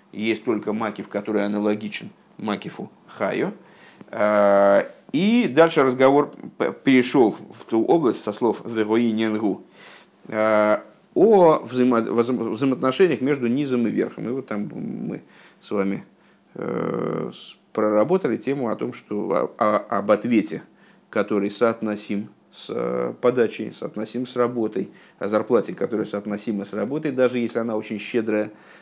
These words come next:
и, там, скажем, превосходит, э, совершённый труд, но она как-то соотносима с работой. Э, это образ взаимоотношений между низом и верхом, где низ своими усла-, усл-, о, своими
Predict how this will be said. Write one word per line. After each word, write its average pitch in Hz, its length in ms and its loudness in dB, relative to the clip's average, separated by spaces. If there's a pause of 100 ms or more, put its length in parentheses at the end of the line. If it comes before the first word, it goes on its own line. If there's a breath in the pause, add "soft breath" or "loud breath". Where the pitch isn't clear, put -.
(140 loud breath)
и, 101 420 -2
там, - 180 -8
скажем, 101 300 -6
превосходит, 110 720 0 (220)
э, - 180 -10
совершённый 104 560 -2
труд, 131 260 -4
но 110 240 -2
она 110 280 -4 (320 loud breath)
как-то 175 340 4
соотносима 113 680 -2
с - 80 -10
работой. 104 440 -2 (420 loud breath)
Э, 107 480 6 (120)
это 101 380 2 (520)
образ 104 440 2
взаимоотношений 104 680 -2
между 98 300 -2
низом 107 360 0
и 104 60 0
верхом, 101 380 -2 (260 loud breath)
где 107 300 2
низ 120 280 0
своими 110 500 0
усла-, 107 400 0
усл-, - 240 -10 (120)
о, 107 160 0
своими 110 640 2